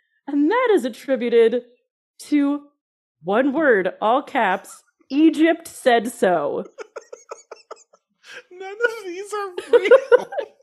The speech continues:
Speaker 1: Egypt said so. <laughs>
Speaker 2: Is that the country of Egypt or someone named Egypt?
Speaker 1: <laughs>
Speaker 2: And they are here to tell us.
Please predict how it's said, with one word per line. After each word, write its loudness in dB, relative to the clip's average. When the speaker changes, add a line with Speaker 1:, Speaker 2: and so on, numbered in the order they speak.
Speaker 1:
Egypt 0
said 0
so. -2
<laughs> -20
Speaker 2:
Is -14
that -10
the -14
country -10
of -14
Egypt -10
or -12
someone -12
named -8
Egypt? -6
Speaker 1:
<laughs> 6
Speaker 2:
And -18
they -10
are -14
here -14
to -20
tell -4
us. -10